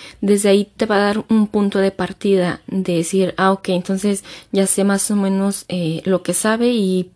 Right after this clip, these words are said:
por qué camino yo irme, ¿no? Qué rumbo ir tomando".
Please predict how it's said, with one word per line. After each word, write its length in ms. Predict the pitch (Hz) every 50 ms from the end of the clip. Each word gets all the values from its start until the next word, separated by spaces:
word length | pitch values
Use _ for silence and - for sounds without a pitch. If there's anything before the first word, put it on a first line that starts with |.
| _ _ _ -
por 220 | - 175 - - - _ -
qué 260 | - 196 190 185 185
camino 640 | - - 202 208 208 202 202 202 208 214 226 233 240 220 196
yo 220 | 190 190 185 180
irme, 360 | 185 185 190 185 180 185 175
¿no? 280 | 175 175 175 190 196 -
Qué 140 | - 196 185
rumbo 340 | 185 190 190 196 196 190 190
ir 200 | 180 170 175 180
tomando". 440 | - - 190 185 185 185 185 165 170